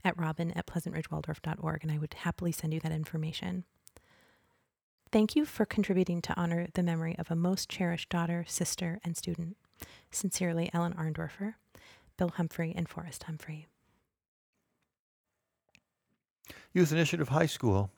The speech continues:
Speaker 2: is celebrating their twenty-fifth anniversary with a weekend of homecoming festivities, October fourteenth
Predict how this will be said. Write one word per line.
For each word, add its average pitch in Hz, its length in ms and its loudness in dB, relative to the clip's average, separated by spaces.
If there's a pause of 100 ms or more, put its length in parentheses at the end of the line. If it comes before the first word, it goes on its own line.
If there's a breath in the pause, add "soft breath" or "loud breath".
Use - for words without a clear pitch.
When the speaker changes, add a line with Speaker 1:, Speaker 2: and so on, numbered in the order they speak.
(540)
Speaker 2:
is - 80 -2
celebrating 127 440 6
their 110 100 10
twenty-fifth 175 480 2
anniversary 120 640 0
with 110 160 -2
a 131 60 0
weekend 127 400 0
of 110 100 2
homecoming 135 460 0
festivities, 104 680 0
October 101 320 -2
fourteenth 139 640 0